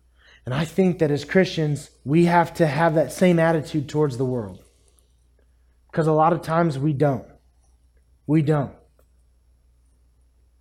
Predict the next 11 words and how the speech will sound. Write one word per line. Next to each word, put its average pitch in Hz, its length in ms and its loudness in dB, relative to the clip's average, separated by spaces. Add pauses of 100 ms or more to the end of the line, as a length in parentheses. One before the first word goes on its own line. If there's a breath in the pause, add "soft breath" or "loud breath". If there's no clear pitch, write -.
(120)
And 151 160 0
we 151 120 4
absolutely 151 840 0 (200 loud breath)
have 123 360 -8
to. - 200 -14 (1600)
At 127 120 -10
the 156 140 0
end 175 100 6
of 180 60 6
the 180 80 4
day, 139 480 -2